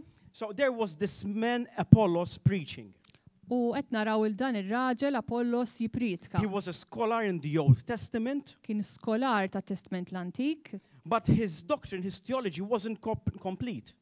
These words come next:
Speaker 2: Imma t-teoloġija tiegħu ma kienitx għadha kompluta.
Speaker 1: He was preaching the baptism of John.
Speaker 2: Kien għadu qed jipritka, em, il-mamudija ta' Ġwanni.
Speaker 1: And the scripture says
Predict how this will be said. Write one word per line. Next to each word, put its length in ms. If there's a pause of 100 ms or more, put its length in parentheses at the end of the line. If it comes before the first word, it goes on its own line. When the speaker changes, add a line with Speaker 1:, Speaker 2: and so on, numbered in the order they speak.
(160)
Speaker 2:
Imma 180
t-teoloġija 720
tiegħu 320
ma 80
kienitx 560
għadha 320
kompluta. 480
Speaker 1:
He 80
was 260
preaching 840 (320)
the 80
baptism 800
of 180
John. 380 (480)
Speaker 2:
Kien 240
għadu 240
qed 160
jipritka, 680 (140)
em, 400 (320)
il-mamudija 800
ta' 80
Ġwanni. 640
Speaker 1:
And 160
the 80
scripture 560
says 400